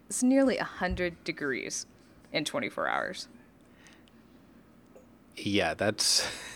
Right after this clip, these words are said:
Speaker 2: <laughs> that's crazy by Oklahoma standards.
Speaker 1: <laughs> <laughs>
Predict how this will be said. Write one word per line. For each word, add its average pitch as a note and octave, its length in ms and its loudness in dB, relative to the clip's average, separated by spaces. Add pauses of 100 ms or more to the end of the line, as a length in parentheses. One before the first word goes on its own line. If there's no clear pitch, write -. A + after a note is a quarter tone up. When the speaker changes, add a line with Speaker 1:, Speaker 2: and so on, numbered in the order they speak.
(140)
Speaker 2:
<laughs> - 720 0
that's D#3 180 10
crazy D3 340 6
by A2 240 10
Oklahoma G2 540 2
standards. - 580 -4 (220)
Speaker 1:
<laughs> - 160 -10 (420)
<laughs> B3+ 120 2